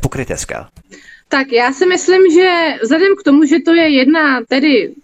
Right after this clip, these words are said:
Speaker 2: ze světových velmocí, tak úplně jedno nám to zase být nemůže. A hlavně nám to nemůže být jedno proto, protože současní naši, ty bych mohla, tak tam uvedu uvozovky, ve slově naši, eh, vládní představitelé se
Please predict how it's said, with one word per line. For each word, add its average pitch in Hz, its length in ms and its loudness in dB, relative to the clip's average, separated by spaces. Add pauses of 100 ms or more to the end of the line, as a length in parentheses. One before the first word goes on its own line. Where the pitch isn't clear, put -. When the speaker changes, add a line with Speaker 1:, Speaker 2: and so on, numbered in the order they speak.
(120)
Speaker 2:
ze 226 100 0
světových 285 520 0
velmocí, 262 640 2 (220)
tak 277 140 -4 (100)
úplně 330 400 0
jedno 294 400 2
nám 254 260 2
to 294 100 0
zase 277 220 -2
být 311 200 0
nemůže. 269 460 2
A - 140 -6
hlavně 214 340 0
nám 269 180 2
to 311 100 0
nemůže 277 360 2
být 294 200 2
jedno 302 220 2 (100)
proto, 240 460 -2 (280)
protože 262 600 0 (180)
současní 311 800 2
naši, 262 520 0 (180)
ty 269 80 0
bych 269 180 -2
mohla, 240 280 0
tak 269 180 -6
tam 254 160 0
uvedu 262 240 0
uvozovky, 226 760 -2 (540)
ve 240 100 -2
slově 254 340 0
naši, 262 440 0 (200)
eh, 254 60 -20 (400)
vládní 254 420 2
představitelé 269 880 -2 (160)
se 285 560 -2